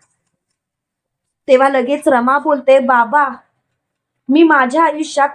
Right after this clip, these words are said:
फक्त एकाच माणसावरती प्रेम केलं, आणि ते प्रेम म्हणजे कोण हे तुम्हाला चांगलंच माहिती आहे. बाबा, मी माझ्या आयुष्यातली ती प्रेमाची जागा कोणालाच देऊ शकत नाही, पण तुम्ही मात्र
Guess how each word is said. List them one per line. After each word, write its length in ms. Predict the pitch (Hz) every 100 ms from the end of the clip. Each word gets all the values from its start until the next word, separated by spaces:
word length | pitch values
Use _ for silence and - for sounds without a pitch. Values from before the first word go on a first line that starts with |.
| -
फक्त 260 | 277 - 320 320
एकाच 420 | 262 262 311 370
माणसावरती 600 | 359 311 294 302 285 285
प्रेम 320 | 311 277 269 285
केलं, 360 | 285 247 220 220 _ _ _ _ _ _ _
आणि 180 | 262 311 330
ते 120 | 320 -
प्रेम 320 | 240 269 294
म्हणजे 300 | 285 262 320
कोण 340 | - 302 247
हे 100 | 277 302
तुम्हाला 340 | 320 277 294
चांगलंच 560 | 330 330 254 247 294 320
माहिती 400 | 320 269 254 269
आहे. 140 | 214 - _ _ _ _ _ _ - _ _
बाबा, 400 | 233 285 269 302
मी 140 | 330 349
माझ्या 380 | 330 269 254 320
आयुष्यातली 680 | 311 311 339 294 294 277
ती 220 | 294 - 359
प्रेमाची 520 | 359 320 311 320 330
जागा 300 | 277 254 254
कोणालाच 560 | 302 311 262 185 262 330
देऊ 180 | 302 294
शकत 420 | - 294 294 285
नाही, 300 | 269 262 269 - _ _ _ _ _ _ _ _ -
पण 200 | 285 285
तुम्ही 360 | 311 262 311
मात्र 500 | 370 349 339 294 262